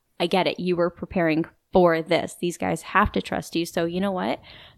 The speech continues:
The reason why these guys were coming over for dinner with us was because they didn't have a family to sit with, and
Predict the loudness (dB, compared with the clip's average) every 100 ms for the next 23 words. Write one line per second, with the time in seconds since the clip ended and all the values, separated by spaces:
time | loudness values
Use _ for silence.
0 | _ -2 2 2 2 2 -2 -4 -4 -2
1 | -2 0 0 0 -2 -2 -2 0 0 -2
2 | -2 -2 -4 -2 -2 -2 -4 -4 -2 -2
3 | -4 -12 -20 _ -2 0 0 -2 -2 0
4 | 0 -2 -2 0 0 0 0 -4 -6 0
5 | 0 2 -2 -4 -4 -2 0 0 0 -4
6 | -4 -2 -2